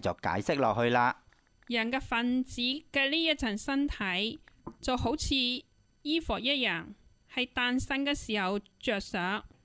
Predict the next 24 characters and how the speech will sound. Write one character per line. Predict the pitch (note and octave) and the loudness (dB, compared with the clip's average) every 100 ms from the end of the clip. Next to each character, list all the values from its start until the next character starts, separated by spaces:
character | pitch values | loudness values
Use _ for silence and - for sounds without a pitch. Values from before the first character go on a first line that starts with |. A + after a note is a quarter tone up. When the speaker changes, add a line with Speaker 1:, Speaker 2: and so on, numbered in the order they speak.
| _ | _
Speaker 2:
係 | - A#3+ | -2 0
去 | A#3+ C#4+ C#4 B3+ | 0 0 2 0
世 | - | 0
嘅 | B3 B3 B3 | 0 0 -2
時 | B3+ A3+ | 0 0
候 | G3+ G#3 | 0 0
就 | A3+ G#3 | 0 0
除 | G3+ - | 0 0
咗 | G3 G#3 G#3+ | 0 -2 0
落 | B3+ | 0
嚟。 | F#3+ F3 - - _ - - | 0 -2 -4 -12 _ -20 -4
因 | D4+ C#4+ D4 | 0 0 0
此， | - A3+ F#3 G3+ A#3+ C4+ _ _ | -2 0 0 2 0 -4 _ _
我 | A#3+ C4 | -2 0
哋 | E4 | 2
喺 | D#4 B3 A3+ | 2 2 0
人 | G3+ G3 | -2 -2
世 | - C#4 | 0 0
間 | C#4+ D4 D4+ | 0 0 0
見 | C4+ | 0
到 | A#3+ B3 | 0 0
人 | A3+ G3 | 0 -2
死 | A3+ - | -4 -2
咗 | F#3+ A#3+ G#3+ G3 A3 | -4 -2 0 0 -2